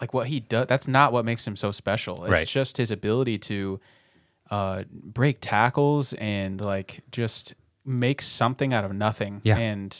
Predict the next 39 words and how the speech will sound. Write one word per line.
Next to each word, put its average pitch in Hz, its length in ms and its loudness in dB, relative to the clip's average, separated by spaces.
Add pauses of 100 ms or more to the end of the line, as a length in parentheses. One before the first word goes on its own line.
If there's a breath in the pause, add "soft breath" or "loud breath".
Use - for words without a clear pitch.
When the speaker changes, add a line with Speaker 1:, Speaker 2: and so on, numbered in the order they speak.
(100)
Speaker 1:
he's 123 260 -4
just - 300 -4
so 131 400 2
hard 110 320 4
to 107 80 -6
tackle. 95 560 -4 (580)
Speaker 2:
N-, 113 300 4
and 127 180 6
it's 117 180 2
like 117 300 4 (180)
breaking, 135 720 4 (100)
like, 110 140 0
a 104 60 2
broken 127 440 6
tackle 107 520 2
seems 107 280 2
like 107 140 2
the 101 100 0
wrong 92 440 4
term 98 640 0
for 98 200 0
when 92 380 2
there's 92 200 2
a 95 40 4
guy 95 300 6
there 95 480 2 (260 soft breath)
and 98 180 2
then 92 200 2
just 90 240 -2
comes 95 320 -2
nowhere 95 500 2
near 87 260 -2
tackling 85 440 -2
him. 95 140 -8 (100)
Speaker 1:
Yeah. 107 140 -10 (1200)
Speaker 2:
Like, 98 140 -2
you 127 80 2
didn't, 185 180 2
it, 123 220 2